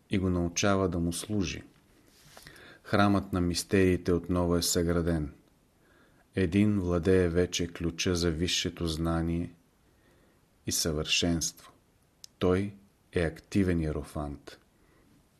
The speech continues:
А ето имената на четиримата жреци на примитивните мистерии,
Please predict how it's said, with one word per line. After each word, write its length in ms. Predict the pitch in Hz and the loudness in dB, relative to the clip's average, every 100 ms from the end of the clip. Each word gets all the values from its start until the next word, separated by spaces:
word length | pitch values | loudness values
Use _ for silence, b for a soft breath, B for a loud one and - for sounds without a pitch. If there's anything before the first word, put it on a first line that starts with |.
| - | -6
А 100 | 101 | 0
ето 300 | 95 98 98 | 2 2 2
имената 520 | 117 101 92 95 98 101 | 0 2 2 0 0 -2
на 140 | 92 | -2
четиримата 640 | - - 92 98 98 101 90 | -6 -2 0 2 0 0 -2
жреци 480 | 85 85 85 - | -2 -4 -4 -2
на 160 | 98 92 | -2 -2
примитивните 760 | 92 85 82 - 92 92 82 87 | -2 -2 -2 0 2 2 0 -2
мистерии, 720 | 82 - - 90 87 90 95 | 0 -2 2 2 4 -2 -6